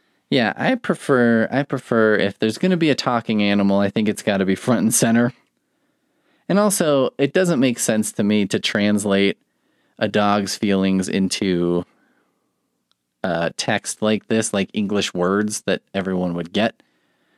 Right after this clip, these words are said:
but also that a dog doesn't understand that she's trying on a bunch of pants. I would think a dog that could s-, have thoughts that are translatable into English would understand what pants are.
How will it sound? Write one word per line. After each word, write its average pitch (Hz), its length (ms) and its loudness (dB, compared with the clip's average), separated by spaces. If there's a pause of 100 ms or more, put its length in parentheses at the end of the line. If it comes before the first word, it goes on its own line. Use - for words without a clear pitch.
(140)
but 107 140 0
also 104 400 0
that 98 160 0
a 95 80 2
dog 95 300 0
doesn't 92 260 -2
understand 90 640 0
that 78 100 -4
she's 92 180 -6
trying 87 360 -2
on 82 140 -4
a 78 40 -6
bunch 78 200 -6
of - 80 -14
pants. - 600 -10 (720)
I 143 100 -2
would 160 120 -4
think 175 140 -4
a 135 60 2
dog 113 440 2
that 104 160 -2
could 95 180 -2
s-, - 200 -14 (800)
have 110 380 -4 (160)
thoughts 123 460 -2
that 110 160 0
are 104 100 2
translatable 113 920 0
into 113 300 -2
English 117 540 0 (540)
would 110 180 2
understand 98 680 0
what 98 180 -4
pants 90 480 -4
are. 85 340 -2